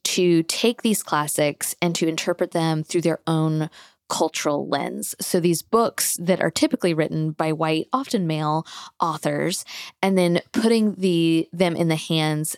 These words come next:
of writers from diverse backgrounds and asking them to incorporate their cultural identity into the work, it, I think it's really interesting. They've done Little Women, Treasure Island,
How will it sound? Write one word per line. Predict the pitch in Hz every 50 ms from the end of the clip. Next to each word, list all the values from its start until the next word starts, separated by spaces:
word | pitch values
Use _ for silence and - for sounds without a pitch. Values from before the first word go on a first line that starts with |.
| _ -
of | - 170 160 156 156 151 151 147 156 - - - - - _ _ _ - - - _ _ _ _
writers | - 180 175 170 170 170 -
from | 170 160
diverse | 160 156 147 156 156 -
backgrounds | - 240 247 - - 220 202 190 -
and | 170 - - -
asking | 170 180 185 - - 185 175 165
them | 165 156 156 156
to | - - 165
incorporate | 156 156 - - - 170 165 - - 165 156 151 151 151 143 - - - _ - _ _ _
their | - 160 156 160 180 180 180 180 175 175 175 175 175 180 180 _ _ _ _ _ _ _ _ _ _ _ _ _ _ -
cultural | - - 180 165 - - 156 156
identity | 156 151 - 156 151 151 147 151 139 -
into | - 165 156 - -
the | 151 151
work, | 147 82 - - _ - _ - - - - - _ _ _ -
it, | 202 202 - - -
I | 202 220
think | - 285 285 277
it's | - - - 196 180 - -
really | 233 247 226 196 -
interesting. | - 185 180 - 175 - 170 156 165 -
They've | - - 190 185 - -
done | - 196 202 202 202 202 202 214 208 _ _ _ _ _ _ -
Little | - 185 214 262 262
Women, | 240 226 214 208 208 202 196 190 190 190 -
Treasure | - - - - 196 190 185 - 208 - -
Island, | - 165 160 165 160 160 160 160 156 160 156